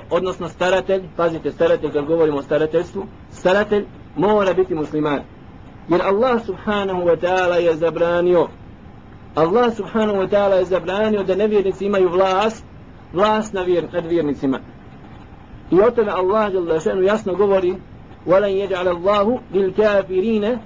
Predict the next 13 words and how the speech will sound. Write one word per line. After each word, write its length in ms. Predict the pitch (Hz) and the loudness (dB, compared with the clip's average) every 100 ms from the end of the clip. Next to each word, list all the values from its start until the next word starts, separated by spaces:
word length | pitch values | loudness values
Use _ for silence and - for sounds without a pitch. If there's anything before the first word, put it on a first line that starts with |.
| - | -6
عَلَى 200 | 175 196 | 0 2
الْمُؤْمِنِينَ 720 | 185 190 185 180 175 214 190 165 | 2 0 -2 -2 0 2 2 0
سَبِيلًا." 500 | 160 156 196 165 - - - - - - | -2 0 2 2 -2 -8 -20 -20 -20 -4
Neće 540 | 147 220 269 247 226 | 0 2 2 0 0
Allah 380 | 214 247 233 214 | 0 2 0 0
subhanahu 520 | 202 175 226 220 208 | -4 -6 -2 -2 0
wa 180 | 196 185 | 2 2
ta'ala 380 | 175 208 208 196 | 2 0 2 0
dati 400 | 175 214 226 262 - - - - - - - - - | 2 0 -2 -6 -10 -20 -20 -20 -20 -20 -20 -20 -6
vlast 580 | 147 220 240 233 233 - | 2 2 4 0 -2 -8
nevjernicima 840 | 156 226 233 233 220 214 220 208 | -4 -2 0 0 0 -2 -2 -2
nad 200 | 196 202 170 | 0 -2 -2
vjernicima. 600 | 180 165 143 147 139 | 0 0 -2 -2 -2